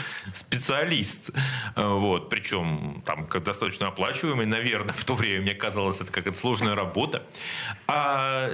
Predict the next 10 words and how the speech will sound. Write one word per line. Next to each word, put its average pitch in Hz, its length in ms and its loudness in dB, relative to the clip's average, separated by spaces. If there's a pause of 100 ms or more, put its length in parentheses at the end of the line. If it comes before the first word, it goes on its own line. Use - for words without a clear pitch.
сейчас, 160 760 0
э, 110 760 4
как 175 200 0
управляются 117 600 0
лифты, 98 420 0 (160)
которые 92 360 2
у - 20 6
нас 85 220 4
в 85 140 -8
доме? 87 420 4